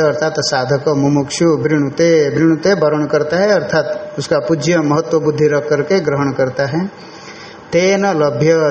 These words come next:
तेन वरित्रा, वरित्रा अर्थात वर्ण करने वाले, वो साधक के द्वारा, मुमुक्षु के द्वारा।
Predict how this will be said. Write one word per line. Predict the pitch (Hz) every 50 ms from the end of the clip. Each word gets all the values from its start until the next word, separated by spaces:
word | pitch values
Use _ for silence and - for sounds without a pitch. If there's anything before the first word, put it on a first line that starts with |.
| 143 -
तेन | 165 175 175 175 175
वरित्रा, | 170 147 151 151 147 151 151 - 156 156 156 147 139 131 127
वरित्रा | 147 151 156 151 175 165 160
अर्थात | 156 147 151 180 180 156
वर्ण | 143 143 147 151 147 147
करने | 143 151 143 139 143 139 135
वाले, | 135 135 135 147 170 185
वो | 175 165 170
साधक | - - 147 143 139 135 151 147 151
के | - 147
द्वारा, | 135 139 139 143 156 175
मुमुक्षु | 180 165 147 143 139 139 - - 143
के | 127 143 131
द्वारा। | 120 127 127 131 147 147